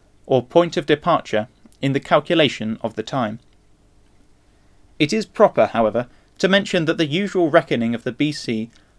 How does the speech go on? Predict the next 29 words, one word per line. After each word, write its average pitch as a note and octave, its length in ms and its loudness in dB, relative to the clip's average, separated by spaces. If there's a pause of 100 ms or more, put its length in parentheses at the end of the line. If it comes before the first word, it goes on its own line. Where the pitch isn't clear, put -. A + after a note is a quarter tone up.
(120)
answering C#3+ 520 0
to - 120 -12
the C3+ 100 -4
twentieth D3 560 0
Artaxerxes A#2 880 -2 (640)
is C#3 120 -6
four F3+ 260 2
hundred D3 280 -4
and D3+ 140 -6
forty-five C3+ 720 -2
years. F2+ 280 -8 (880)
This E3 220 0
would E3+ 120 0
make D3 180 2
the C#3+ 160 -4
end F3 300 0
of C#3+ 80 -6
the C3+ 80 -2
sixty-nine D#3 560 -4
heptades A2+ 580 -4 (380)
five E3+ 300 6
years C3+ 320 0
after B2 340 2
the A#2+ 100 -4
crucifixion, - 680 -4 (880)
and C3+ 120 2
removing D#3+ 420 2
this C#3+ 160 -2
event A#2 360 -2